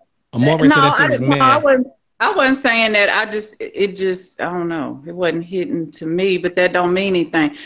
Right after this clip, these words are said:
Speaker 1: Like you
Speaker 2: Yeah.
Speaker 1: said, I had to pray, play it in my own setting to feel it.
Speaker 2: That's what's up. What was yours, uh,
Speaker 1: Uh, Do-,
Speaker 2: Val?
Speaker 1: Doe Fresh, pull up Doe Fresh, the Don.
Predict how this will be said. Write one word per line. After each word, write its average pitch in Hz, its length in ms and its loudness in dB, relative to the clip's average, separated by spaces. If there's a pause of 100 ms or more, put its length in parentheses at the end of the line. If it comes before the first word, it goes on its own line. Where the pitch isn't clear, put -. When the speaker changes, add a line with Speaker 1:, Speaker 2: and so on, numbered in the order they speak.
(120)
Speaker 1:
Like 240 220 -2
you 262 120 4
Speaker 2:
Yeah. 240 100 0
Speaker 1:
said, 233 260 4
I 247 220 2
had 233 120 0
to 220 60 -2 (140)
pray, 226 340 0
play 233 280 4
it 202 60 2
in 190 120 2
my 180 260 0
own 190 140 -2
setting 165 480 -2
to 147 120 -14
feel 135 340 -4
it. 73 140 -12 (360)
Speaker 2:
That's 127 200 -2
what's 117 180 0
up. 113 200 0
What 160 160 2
was 151 160 0
yours, 156 280 2 (220)
uh, - 40 -2
Speaker 1:
Uh, 104 500 2
Do-, - 260 -6
Speaker 2:
Val? 120 340 2
Speaker 1:
Doe 247 300 0
Fresh, 269 560 2
pull 294 180 4
up 220 180 -2
Doe 226 220 2
Fresh, 233 420 0
the 202 140 -2
Don. 220 580 0